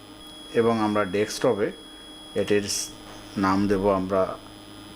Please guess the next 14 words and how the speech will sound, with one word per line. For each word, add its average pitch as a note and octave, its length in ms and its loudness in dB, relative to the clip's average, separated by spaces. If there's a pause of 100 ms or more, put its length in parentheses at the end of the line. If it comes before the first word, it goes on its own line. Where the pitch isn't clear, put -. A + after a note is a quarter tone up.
(560)
সিক্স - 480 2 (1000)
দিয়ে F#2+ 200 2
আমরা F#2 420 0 (600)
সেভ B2 260 4 (100)
দিলাম। C3+ 260 2
এখন G#2+ 300 -2
এটি G2 200 -2
ক্লোজ A2 360 0
করে A#2+ 280 4
দেব। A#2 260 2 (1900)
এরপর D#3 380 6
যদি D#3 280 4
আপনারা C3+ 340 4
দেখেন G#2+ 440 0